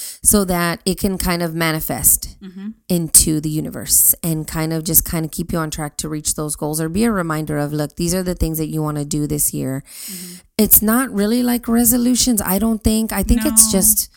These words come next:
Speaker 1: kind of branching out who you are. That's how I feel
Speaker 2: It's
Speaker 1: like
Speaker 2: more
Speaker 1: evolving.
Speaker 2: lenient because you're not posting it anywhere, like, where people will be able to see it, or you're not,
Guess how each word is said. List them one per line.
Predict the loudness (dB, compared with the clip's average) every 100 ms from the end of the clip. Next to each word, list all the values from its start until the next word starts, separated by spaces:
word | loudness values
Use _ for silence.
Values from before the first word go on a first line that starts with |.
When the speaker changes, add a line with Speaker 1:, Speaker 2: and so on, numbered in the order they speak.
| _ _
Speaker 1:
kind | 0 2 2
of | 2
branching | 2 2 0 0 0 2
out | 0 0
who | 0
you | 0 0 -2
are. | -2 0
That's | 2 2 2
how | 2
I | 2
feel | 2 2
Speaker 2:
It's | 2
Speaker 1:
like |
Speaker 2:
more | 2 4
Speaker 1:
evolving. | 6 6 6 2 0
Speaker 2:
lenient | -2 -8 -10 -14
because | -10 -8
you're | -8
not | -6 -8 -8
posting | -12 -10 -10 -8
it | -8 -10
anywhere, | -10 -10 -10 -10 -10 -10 -12 -12
like, | -14 -16 _ _ _ _
where | -12 -10 -10 -14 -10
people | -8 -6 -8
will | -12
be | -12 -12
able | -12
to | -16
see | -18 -16 -14 -12 -12
it, | -12
or | -12
you're | -14
not, | -12 -12 -14